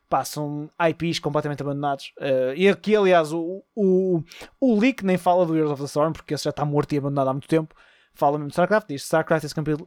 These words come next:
completely abandoned in any way, shape or form. There are no plans for new R T S or moba of any kind." Não é surpreendente, face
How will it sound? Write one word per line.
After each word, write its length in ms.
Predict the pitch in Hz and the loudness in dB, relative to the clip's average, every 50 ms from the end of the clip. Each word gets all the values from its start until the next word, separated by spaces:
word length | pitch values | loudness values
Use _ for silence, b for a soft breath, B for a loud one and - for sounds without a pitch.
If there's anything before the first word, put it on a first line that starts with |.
| - | -4
completely 440 | - 175 170 151 170 165 165 165 165 | 0 0 2 2 0 0 2 2 0
abandoned 420 | 165 160 180 180 180 180 180 180 - - | 2 4 2 2 2 -2 -4 -6 -8 -8
in 120 | 151 151 160 170 | -10 -8 -8 -6
any 140 | 156 156 151 | -4 -2 0
way, 140 | 151 147 | 0 0
shape 200 | 143 - 143 - | 0 -2 -4 -4
or 40 | 165 143 | -6 -4
form. 280 | - 208 208 196 202 | 0 0 0 0 0
There 260 | - - 156 165 160 | -4 -2 2 2 4
are 120 | 151 151 156 | 4 2 0
no 160 | 160 165 160 | -2 -4 -4
plans 320 | - 160 156 156 156 147 | -2 -2 -2 -2 -2 -6
for 160 | - - 151 151 | -6 -4 -4 -2
new 240 | 151 151 156 151 | -2 0 0 0
R 120 | 151 147 135 | 0 0 -2
T 160 | - 151 151 | -2 -2 -2
S 180 | 147 143 - 143 | -2 -2 -2 -4
or 80 | 139 | -6
moba 340 | 147 147 143 139 143 143 147 - | -4 -4 -4 -2 -2 -2 -2 -4
of 100 | 156 127 | -8 -8
any 140 | 139 139 135 | -8 -8 -8
kind." 320 | - - 127 117 113 110 - b b b b b b b b b b b b b b b b _ _ _ _ _ _ | -12 -12 -14 -14 -14 -16 -20 b b b b b b b b b b b b b b b b _ _ _ _ _ _
Não 240 | - 170 190 196 214 | -2 0 2 4 4
é 60 | 226 | 2
surpreendente, 540 | 208 208 196 - 208 196 190 202 220 254 - | 0 0 -2 0 0 2 2 0 -2 -2 -8
face 500 | - - 190 185 180 180 - - - - | -6 -2 0 0 0 0 -4 -10 -8 -6